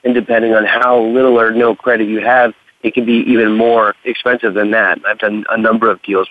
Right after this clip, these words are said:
using insurance. So when you're stuck with that kind of situation, you know, the, I know some folks want to live by themselves, but another option, especially if you can't find a guarantor, um, is to find a roommate, and, and that's what you see a lot of, a lot of these the,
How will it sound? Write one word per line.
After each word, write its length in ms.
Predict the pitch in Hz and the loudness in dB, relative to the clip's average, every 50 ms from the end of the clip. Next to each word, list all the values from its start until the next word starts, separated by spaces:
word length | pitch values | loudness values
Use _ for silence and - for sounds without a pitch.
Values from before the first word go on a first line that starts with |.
| - - | -8 -6
using 340 | 107 104 104 90 90 92 | -4 -2 -2 -2 -2 -4
insurance. 520 | 95 90 87 - - 98 98 98 90 85 - _ - - - - - - - _ - | -4 -4 -2 -2 -2 0 0 0 -2 -2 -6 _ -16 -14 -12 -12 -12 -14 -18 _ -2
So 220 | 147 143 131 - - - - - - | 0 0 0 0 -4 -10 -20 -20 -6
when 160 | - 147 147 147 | 0 2 4 6
you're 140 | 147 143 | 6 4
stuck 340 | - - _ - 226 226 - | 2 0 _ 0 0 0 -2
with 80 | 160 135 | -2 -2
that 160 | 165 160 156 | -2 -2 -2
kind 160 | - 156 147 135 | -2 -4 -4 -4
of 80 | 123 | -4
situation, 760 | - 135 117 - 123 117 131 160 170 156 - - 110 104 101 - | -4 -6 -8 -6 -4 -2 2 2 2 2 0 0 0 0 0 0
you 160 | - 123 123 | 0 0 2
know, 200 | 113 117 110 - - _ | 2 2 0 -2 -2 _
the, 260 | 98 - 78 95 - - | 0 2 2 2 0 0
I 80 | - 127 | 0 2
know 280 | 139 151 165 165 139 117 | 2 4 4 2 0 -2
some 280 | - - 151 139 123 | -4 -4 -4 -4 -2
folks 340 | - - 135 135 117 - - | -2 0 0 0 0 -2 -4
want 240 | 110 113 123 127 117 | -2 0 2 2 2
to 60 | 107 | 0
live 280 | 110 120 127 139 127 - | 2 2 0 0 0 0
by 200 | - 101 104 104 | -2 -2 -2 -2
themselves, 640 | 98 - _ _ _ 143 139 143 135 107 104 104 _ | -4 -10 _ _ _ 0 2 2 2 0 -2 -6 _
but 100 | - 113 | -8 -6
another 360 | 110 117 143 185 185 143 117 | -4 -2 0 0 2 2 2
option, 440 | 110 104 101 - - - 113 113 104 - _ _ _ _ _ _ | 2 2 0 -2 -4 -6 -8 -8 -8 -10 _ _ _ _ _ _
especially 340 | _ - 139 131 - - 127 | _ -4 -2 -2 -2 -2 -4
if 60 | 113 | -2
you 100 | 123 110 | -4 -4
can't 300 | - - 135 127 117 - | -2 -2 0 0 0 0
find 200 | - 120 120 113 107 | 0 0 2 2 0
a 20 | |
guarantor, 840 | 101 101 - 117 113 110 107 101 - - 156 165 147 120 104 98 - - _ _ - - - _ _ | 0 0 0 0 2 0 0 -2 -2 0 2 2 4 4 2 2 -2 -4 _ _ -20 -20 -20 _ _
um, 280 | - 107 107 107 107 101 - | -2 0 0 0 0 0 0
is 180 | 160 147 127 | 0 0 0
to 100 | - 147 - | -2 -4 -4
find 300 | - - - 202 196 151 | -2 -2 0 2 2 2
a 40 | 131 | 2
roommate, 540 | 123 123 139 147 131 113 98 87 80 76 - | 2 4 2 2 2 0 -2 -4 -6 -8 -8
and, 220 | 113 113 113 107 - | -6 -4 -4 -4 -2
and 180 | 113 123 123 | -2 0 2
that's 220 | 127 139 143 - - | 2 0 0 -2 -4
what 100 | 135 123 | -4 -4
you 80 | 127 | -4
see 180 | 123 - 143 131 | -4 -2 0 0
a 60 | 113 | 2
lot 240 | 110 113 113 113 113 | 2 2 2 2 2
of, 180 | 113 107 - | 0 -2 -4
a 40 | - | -4
lot 200 | 117 117 113 113 | -2 0 0 0
of 60 | 110 | -2
these 160 | - 107 101 - - _ _ _ | -4 -10 -16 -16 -20 _ _ _
the, 220 | - 117 107 101 | -12 -12 -12 -12